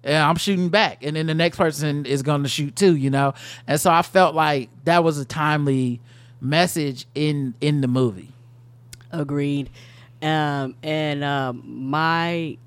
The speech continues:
Speaker 2: next thing is, we kinda talked about it,
Speaker 1: Mm-hmm.
Speaker 2: but I know we talked about the timing, but I like the fact that it was a fast pace. Like,
Speaker 1: Mm-hmm.
Speaker 2: things that, like, they didn't fuck around. They, it wasn't drawn out. It wasn't dragging.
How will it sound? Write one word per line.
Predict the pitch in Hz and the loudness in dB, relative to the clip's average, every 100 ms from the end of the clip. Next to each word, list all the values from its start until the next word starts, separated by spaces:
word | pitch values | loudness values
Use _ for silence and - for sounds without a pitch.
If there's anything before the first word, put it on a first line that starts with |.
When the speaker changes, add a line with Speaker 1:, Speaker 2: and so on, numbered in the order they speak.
| - | -12
Speaker 2:
next | 143 160 156 - | -6 -6 -8 -6
thing | 156 160 151 | -4 -2 -6
is, | - 135 139 123 | -6 -6 -6 -8
we | |
kinda | 139 196 185 | -6 -4 -4
talked | 180 180 180 | -4 -4 -4
about | 170 180 175 | -4 -2 -2
it, | 147 | -4
Speaker 1:
Mm-hmm. | - 117 143 - - | -10 -18 -18 -20 -4
Speaker 2:
but | 170 165 151 - - - - - - - - | 0 2 0 -4 -18 -20 -20 -20 -20 -20 -10
I | 160 | -4
know | 170 190 | 0 2
we | 196 | 2
talked | 202 185 156 | 0 -2 0
about | 151 135 | -2 -4
the | 127 | -6
timing, | - 165 175 180 180 | -8 -4 -2 0 -2
but | 139 139 - - | -2 -4 -4 -4
I | |
like | 165 165 - | -2 -2 -4
the | |
fact | 151 156 117 | -8 -8 -6
that | 156 | -4
it | 156 | -4
was | 143 | -6
a | 143 | -10
fast | - 143 135 - | -6 -6 -6 -8
pace. | - 139 110 - | -6 -4 -6 -8
Like, | 127 127 | -8 -8
Speaker 1:
Mm-hmm. | 175 | -6
Speaker 2:
things | 165 175 160 | -2 -2 -2
that, | 156 139 - | -4 -4 -4
like, | 139 123 | -6 -4
they | 139 | -4
didn't | 160 180 | -4 -4
fuck | 240 247 | -4 -4
around. | 233 214 196 196 190 190 190 - - - | -2 0 0 -2 -2 -4 -6 -14 -20 -2
They, | 160 151 | 2 2
it | 151 | 2
wasn't | 151 185 185 185 | 2 0 0 -4
drawn | 147 175 185 185 | 0 2 2 2
out. | 175 170 165 | 2 2 0
It | |
wasn't | 139 156 160 175 180 | 0 0 0 -2 -4
dragging. | 165 175 175 170 156 156 | -2 0 0 0 -2 -4